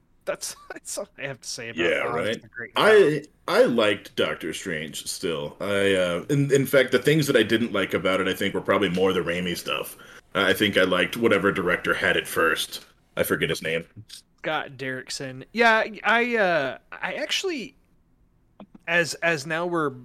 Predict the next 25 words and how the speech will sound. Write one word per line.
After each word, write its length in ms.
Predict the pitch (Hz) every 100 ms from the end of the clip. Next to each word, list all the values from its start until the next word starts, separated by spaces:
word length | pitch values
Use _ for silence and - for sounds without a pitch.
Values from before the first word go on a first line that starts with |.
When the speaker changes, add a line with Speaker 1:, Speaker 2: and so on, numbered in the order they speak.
| -
Speaker 1:
over 300 | 165 147 139
a 40 |
month 320 | 123 139 -
removed 440 | 139 117 117 143 156
from 260 | - 196
seeing 240 | 190 202 208
Doctor 320 | 208 202 214
Strange, 420 | - 220 226 214 -
I 140 | 160
think 280 | 196 214 339
it 140 | -
sits 540 | - - 190 - - 147
better 520 | 135 135 139 170 180
in 220 | 147 143
my 140 | 135
memory 480 | 127 127 131 156 147
now 380 | 127 117 131 170
than 180 | 139 127
it 340 | 127 - -
did 300 | 139 135 135 120
when 160 | 131
we 160 | 127 117
talked 380 | - 104 - 156
about 300 | 139 160 190
it. 260 | 196 -